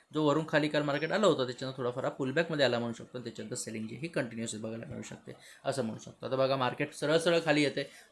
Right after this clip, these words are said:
जो म्हटलं होतं ना पुट बाय करा, जे आता म्हटलं होतं एक ट्रेड आहे ती म्हणजे ही. आता ही कॅन्डल कशी झाली, आता पेड कोर्सेस जसं सांगू शकतात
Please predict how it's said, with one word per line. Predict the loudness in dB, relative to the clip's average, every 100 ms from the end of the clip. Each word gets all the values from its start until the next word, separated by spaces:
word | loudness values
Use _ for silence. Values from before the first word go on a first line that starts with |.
| 2
जो | 6
म्हटलं | 6 6 4
होतं | 4
ना |
पुट | 2 2 4
बाय | 6 6
करा, | 6 4 2 -8 _ 0
जे | 2
आता | 4 4
म्हटलं | 4 2
होतं | 0 0
एक | -2 0
ट्रेड | 6 6
आहे | 6 2
ती | -2
म्हणजे | -4 -4 -6
ही. | -2
आता | 0
ही | 0 2
कॅन्डल | 2 2
कशी | 0 -2 2
झाली, | 4 4
आता | 2
पेड | 2 2
कोर्सेस | 2 -4 -2
जसं | -2
सांगू | -2 -2 0
शकतात | -2 -2